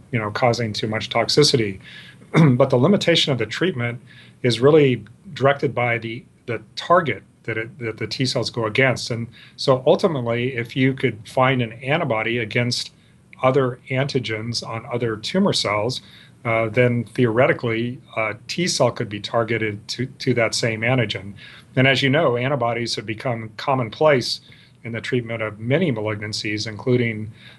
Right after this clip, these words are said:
uh, solid cancers, lung cancer, uh, breast cancer, et cetera. So it, it's not out of the realm of, uh,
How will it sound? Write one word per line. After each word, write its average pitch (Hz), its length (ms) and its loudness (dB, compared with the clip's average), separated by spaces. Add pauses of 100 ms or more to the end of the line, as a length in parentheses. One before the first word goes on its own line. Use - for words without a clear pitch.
(100)
uh, 113 200 0
solid 123 400 4
cancers, 117 680 -4
lung 120 220 -2
cancer, 113 720 -2
uh, 107 180 -4
breast 107 320 0
cancer, 110 460 -4
et 101 100 -6
cetera. 131 420 0
So 110 380 -2 (460)
it, 117 180 -4
it's 127 180 -4
not 131 200 4
out 135 160 6
of 123 60 2
the 120 80 0
realm 120 260 -2
of, 107 180 -14 (260)
uh, 107 300 -4